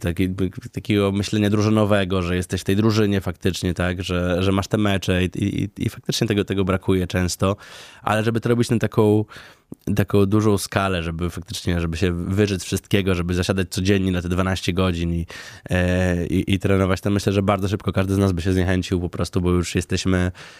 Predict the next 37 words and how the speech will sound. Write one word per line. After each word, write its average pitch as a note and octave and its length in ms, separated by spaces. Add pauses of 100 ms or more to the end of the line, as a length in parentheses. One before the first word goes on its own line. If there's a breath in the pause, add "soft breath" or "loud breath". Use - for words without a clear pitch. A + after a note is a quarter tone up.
(200 loud breath)
na G2 140
trochę G2+ 200
innym G#2+ 160
poziomie G#2 340
życiowym, F#2+ 600 (100)
jesteśmy F#2 520
na F#2 80
pewno F#2+ 260
dużo F#2 180
bardziej F#2+ 200
wygodni G2 400
niż F#2 160
kiedyś, F2 580
więc, E2+ 580
e, D2 160 (240)
więc F2+ 180
myślę, G2 140
że F#2 60
to, G2 100
to G2 120
pa-, G2+ 260
to G2 120
odpada, A2+ 340
to - 80
po A#2 120
pierwsze, C3 260
a C3+ 40
po C3 100
drugie, C3 220
no C3 80
to C3 60
też C3 220
już - 420
po - 80
prostu A#2+ 300
czuję, A#2+ 320
że, A2+ 260